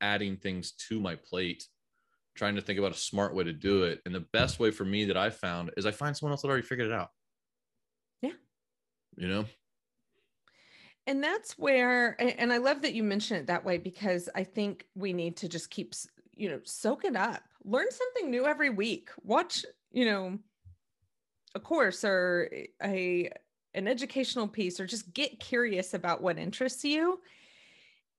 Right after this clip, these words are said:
Speaker 2: and stay true to yourself.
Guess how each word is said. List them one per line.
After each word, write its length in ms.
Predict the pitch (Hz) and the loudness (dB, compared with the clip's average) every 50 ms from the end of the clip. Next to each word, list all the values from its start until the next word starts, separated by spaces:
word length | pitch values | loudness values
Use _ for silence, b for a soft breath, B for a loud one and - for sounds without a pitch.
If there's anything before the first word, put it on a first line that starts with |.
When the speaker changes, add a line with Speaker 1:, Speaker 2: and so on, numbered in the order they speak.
| _ _ _ _ _ _ | _ _ _ _ _ _
Speaker 2:
and 840 | 285 302 302 277 247 214 190 185 190 196 208 233 247 240 - 233 240 - _ _ _ _ _ _ _ _ _ _ _ _ _ _ _ _ _ _ _ _ _ _ _ _ _ _ _ _ _ - | -2 0 2 2 2 2 2 2 0 0 0 -2 -2 -4 -6 -14 -16 -20 _ _ _ _ _ _ _ _ _ _ _ _ _ _ _ _ _ _ _ _ _ _ _ _ _ _ _ _ _ -20
stay 480 | - - - - - 226 214 220 226 | -16 -14 -14 -4 0 2 4 4 4
true 240 | 220 - - 233 190 | 2 0 0 0 2
to 60 | 180 | 2
yourself. 640 | 180 165 160 - - 180 - - - - - - - | 2 2 2 2 0 -2 -2 -2 -6 -12 -16 -20 -20